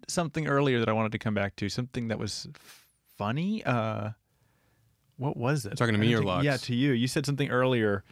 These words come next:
Speaker 1: that you wanted a kind of a reading on this film that was a little, I'll, I'll come back to it. I can't remember.
Speaker 2: Okay. Well, next thing I wanna go to is just the what's real and what's not real. So obviously the part with Sophie is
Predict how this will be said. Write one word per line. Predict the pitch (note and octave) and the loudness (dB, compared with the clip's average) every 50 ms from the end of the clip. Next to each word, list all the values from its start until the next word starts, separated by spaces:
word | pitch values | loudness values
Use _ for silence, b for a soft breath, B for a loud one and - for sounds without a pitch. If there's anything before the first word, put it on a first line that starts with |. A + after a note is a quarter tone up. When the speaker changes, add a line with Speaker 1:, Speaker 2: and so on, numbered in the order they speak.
| b b b | b b b
Speaker 1:
that | - B2+ | 0 0
you | B2+ A#2 | 2 2
wanted | B2 C3 B2 A#2 A2+ A2 - - - | 2 2 2 2 2 0 -2 -4 -14
a | - | -4
kind | - C3+ A#2 | -2 0 0
of | G#2+ G2+ | 0 0
a | |
reading | G2 G#2 A2+ B2 B2+ A#2+ A#2 G#2+ | 0 0 0 0 2 2 2 0
on | G#2 G2 G2 | 0 0 0
this | G2+ G2+ G2+ - - | -2 -2 -4 -4 -4
film | - G2 G2 G2 | -4 -4 -4 -4
that | G2+ G2+ | -4 -6
was | - G2 F#2+ G2 | -6 -8 -6 -6
a | G2 | -4
little, | G2+ G#2+ G2 G2 G2 G2 G2 G2+ - - - G#2+ - | -4 -2 -2 -2 -4 -6 -8 -12 -14 -12 -12 -10 -8
I'll, | F#2+ A2 G2 F2 F#2 - | -6 -6 -6 -8 -8 -8
I'll | - A#2 | -10 -8
come | - - G#2 | -6 -4 -2
back | G2 F2+ F2+ - - | -2 -2 -2 -4 -6
to | G2+ | -6
it. | F2+ G2 _ - | -6 -8 _ -14
I | - | -6
can't | - A#2+ A#2 | -4 0 0
remember. | A2+ G#2+ G#2 G#2 | 0 2 4 2
Speaker 2:
Okay. | G2 F#2+ B B B B B | 2 2 B B B B B
Well, | - E3+ | 2 2
next | G#3+ G#3+ - | 2 2 2
thing | A3 G3 | 2 4
I | F3+ | 4
wanna | E3+ D#3+ D3+ | 6 4 6
go | C#3 C#3 C3+ C3 | 6 4 4 4
to | - C#3+ C3 B2 | 4 4 4 4
is | A#2+ G#2+ - | 4 2 2
just | - B2 - - | -2 -2 0 0
the | A2+ G#2 | 0 0
what's | F#2+ G2+ G#2+ A#2+ A#2+ - | 0 2 0 0 0 2
real | - G#2 G#2+ A2+ A2+ A2+ A2+ | 0 2 4 4 4 6 6
and | G#2+ G2+ G2+ F#2+ | 4 4 2 2
what's | G2 G#2 G#2+ G#2 - - | 2 0 0 0 2 0
not | G2+ G2 F#2+ G#2 F#2 - | 2 2 2 2 0 0
real. | G#2+ A#2 A#2 A#2+ A#2 A#2 A#2+ A#2+ B B B B B B | -2 0 2 2 2 2 2 0 B B B B B B
So | - A#2 | -2 2
obviously | C3+ E3 E3+ F3+ E3 C#3+ - D3 C#3 | 2 2 4 4 2 2 2 0 0
the | B2 A2+ | 0 -2
part | - - B2 A#2 A2 E2+ | -4 -2 0 0 0 2
with | G#2+ G#2 | 0 -4
Sophie | - - - - G#2+ G2+ - - G#2 G#2 G#2 | -4 -4 -2 0 0 0 0 0 -2 0 0
is | - - G2+ G2+ G2 G2 - - | -2 -2 -4 -4 -4 -4 -6 -8